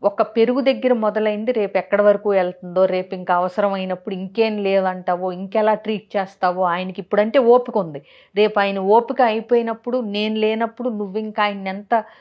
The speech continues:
చులకనగా తీసి పారేస్తావో అనేది నీకు తెలియచెప్పటం కోసమే. మామూలు మాటలతో చెప్తే నీకు అర్థమయ్యేది కాదు, అందుకని తెలియచెప్పటం కోసమే ఈ నాటకం ఆడాల్సి వచ్చింది. ఇది మా నాన్నకు కూడా తెలియదని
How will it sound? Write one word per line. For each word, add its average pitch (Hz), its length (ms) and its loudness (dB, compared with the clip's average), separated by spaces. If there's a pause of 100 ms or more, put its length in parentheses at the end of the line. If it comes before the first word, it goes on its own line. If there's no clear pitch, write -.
(240)
చులకనగా 214 640 2
తీసి 214 380 -8
పారేస్తావో 196 800 -2
అనేది 185 420 -4
నీకు 185 460 -8
తెలియచెప్పటం 208 720 -4
కోసమే. 190 460 -6 (440)
మామూలు 240 400 0
మాటలతో 220 540 0
చెప్తే 233 380 -2
నీకు 208 240 -4
అర్థమయ్యేది 190 580 -2
కాదు, 175 480 -6 (440)
అందుకని 220 380 -4
తెలియచెప్పటం 226 840 -4
కోసమే 214 420 -4
ఈ 214 160 -6
నాటకం 185 460 -6
ఆడాల్సి 180 480 -6
వచ్చింది. 175 400 -12
ఇది 185 280 -8
మా 175 180 -8
నాన్నకు 180 420 -10
కూడా 185 200 0
తెలియదని 175 600 -10